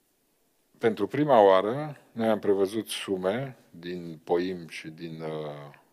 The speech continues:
poat, adică din programul de asistență tehnică, pentru pregătirea proiectelor. Aceste sume o să trebuiască să fie pregătite nu numai pentru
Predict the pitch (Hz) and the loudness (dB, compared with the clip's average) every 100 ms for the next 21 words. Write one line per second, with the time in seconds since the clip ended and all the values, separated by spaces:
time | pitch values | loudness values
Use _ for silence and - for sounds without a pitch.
0 | _ 78 156 175 - - 80 76 80 80 | _ 2 4 2 -2 -12 -14 -12 -14 -12
1 | 78 73 78 82 82 80 80 - - - | -14 -10 -8 -6 -6 -8 -8 -8 -14 -16
2 | 78 - - 80 - 113 120 117 107 101 | -16 -16 -12 -12 -12 -12 -12 -12 -12 -14
3 | 104 104 - 98 98 92 139 113 80 - | -14 -14 -6 -6 -4 -6 -4 -4 -6 -12
4 | - 82 76 - 82 107 135 _ _ _ | -10 -6 -6 -8 -8 -6 -6 _ _ _
5 | - - - - - _ 107 127 120 120 | -20 -20 -20 -20 -20 _ -4 -2 0 0
6 | 131 131 120 120 117 120 - 113 - 117 | 0 -4 -4 -4 2 2 2 -8 -2 -2
7 | 113 107 107 104 113 107 107 135 151 113 | -2 -2 -2 -4 -6 -4 -4 -6 -6 -6
8 | 92 87 - 90 85 - 85 80 80 78 | -6 -8 -8 -10 -10 -14 -10 -8 -8 -10